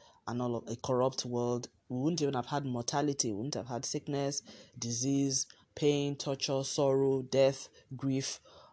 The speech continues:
all the things that the sin of Adam or the first man brought into play. So therefore,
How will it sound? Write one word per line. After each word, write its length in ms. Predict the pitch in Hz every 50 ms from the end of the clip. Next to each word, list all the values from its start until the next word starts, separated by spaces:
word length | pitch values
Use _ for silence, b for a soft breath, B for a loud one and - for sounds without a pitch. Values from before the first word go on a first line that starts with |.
| B B
all 160 | - 131 151 151
the 100 | 139 127
things 320 | - - 139 139 139 131
that 160 | 123 117 113
the 80 | - 113
sin 340 | - - - 143 131 127 117
of 140 | 110 110 - -
Adam 440 | 117 117 117 123 120 117 123 131 - _ _
or 100 | - 110
the 120 | - 113 113
first 420 | - - 127 127 - - - -
man 320 | 113 113 110 104 92 80 - b b b b b b b b b - -
brought 360 | - 113 117 117 - - - - _
into 300 | 113 110 107 - - -
play. 340 | 110 _ - - 113 101 - - _ _ _ _ B B B B B B B B B B B B B B B B B _
So 140 | - - 233
therefore, 760 | 220 208 277 359 392 - - - 170 131 110 92 120 127 -